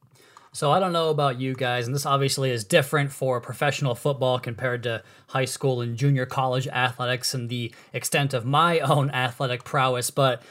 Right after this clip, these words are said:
I've played for coaches before where that was not the case, where we're gonna do this, we're gonna do A, B, and C, and if you don't like it, if you don't fit into it, well, you can get out. And I'm not saying that was ex-,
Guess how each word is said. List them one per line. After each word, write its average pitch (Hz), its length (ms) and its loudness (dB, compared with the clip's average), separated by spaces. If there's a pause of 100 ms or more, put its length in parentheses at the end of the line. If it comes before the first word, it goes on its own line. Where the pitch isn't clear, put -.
(140)
I've 214 160 -2
played 285 200 10
for 233 120 2
coaches 170 340 4
before 143 420 0
where 151 160 0
that 196 200 4
was 240 160 4
not 202 200 0
the 156 80 0
case, 120 360 -6
where 139 360 2 (180)
we're 165 120 4
gonna 180 200 2
do 131 240 -2
this, 131 420 2
we're 151 120 0
gonna 135 160 0
do 123 240 -4
A, 220 200 4
B, 226 220 -2
and 214 100 2
C, 202 320 -2
and 139 140 -2
if 117 100 -8
you 185 120 0
don't 220 140 0
like 202 260 -4
it, 202 60 0
if 139 120 -4
you 175 100 0
don't 190 160 0
fit 175 160 2
into 170 300 2
it, 170 180 2 (240)
well, 135 220 0
you 156 220 4
can 113 440 -14
get 196 380 -2
out. - 460 -2
And 151 120 -4
I'm 156 80 -4
not 165 220 0
saying 151 280 -2
that 139 180 -2
was 127 100 -6
ex-, - 240 -6